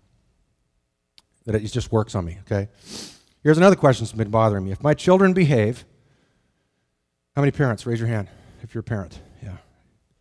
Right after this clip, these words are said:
If my children behave and do what they're told and become upstanding adults in the community, does that have anything to do with my value as a parent?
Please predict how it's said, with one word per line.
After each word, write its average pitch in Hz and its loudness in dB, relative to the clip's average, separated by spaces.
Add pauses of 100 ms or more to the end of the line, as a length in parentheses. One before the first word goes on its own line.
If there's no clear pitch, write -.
(720)
If 123 -2
my 139 4
children 208 4
behave 139 6
and 135 -2
do 147 4
what 143 4
they're 123 0
told 165 2
and 127 0
become 131 0
upstanding 156 2
adults 131 0
in 131 -4
the 117 -2
community, 139 2
does 120 -2
that 127 2
have 123 2
anything 160 2
to 127 -4
do 131 2
with 123 2
my 113 2
value 113 4
as 113 -6
a 131 -10
parent? 147 -8